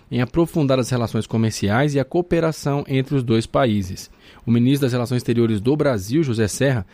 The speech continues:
afirmou que o fato de o Paraguai ter sido o primeiro país a visitar oficialmente o Brasil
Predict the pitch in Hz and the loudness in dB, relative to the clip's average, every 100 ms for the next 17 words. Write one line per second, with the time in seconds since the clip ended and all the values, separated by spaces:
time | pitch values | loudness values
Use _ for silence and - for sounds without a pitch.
0 | - - 113 - 131 139 147 190 185 - | -20 -6 -4 0 2 2 2 0 0 0
1 | 147 139 120 123 127 123 113 120 117 117 | 0 0 -2 -4 0 0 2 0 0 -4
2 | - 123 117 123 113 156 - 156 123 175 | -4 -4 -2 0 0 0 0 0 2 0
3 | 139 - - _ 117 123 120 120 117 180 | 0 -6 -20 _ -2 0 0 0 0 0
4 | - 160 151 123 123 123 120 113 104 131 | 0 -2 0 0 0 0 0 0 2 0
5 | 139 | 0